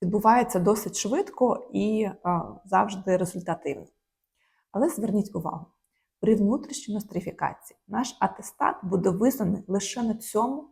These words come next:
конкретному факультеті. Інші університети і факультети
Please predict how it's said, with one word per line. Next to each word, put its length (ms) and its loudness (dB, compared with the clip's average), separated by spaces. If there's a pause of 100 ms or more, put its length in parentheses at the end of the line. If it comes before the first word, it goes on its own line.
(100)
конкретному 800 -4 (100)
факультеті. 640 -8 (640)
Інші 340 -2
університети 760 0
і 20 0
факультети 760 0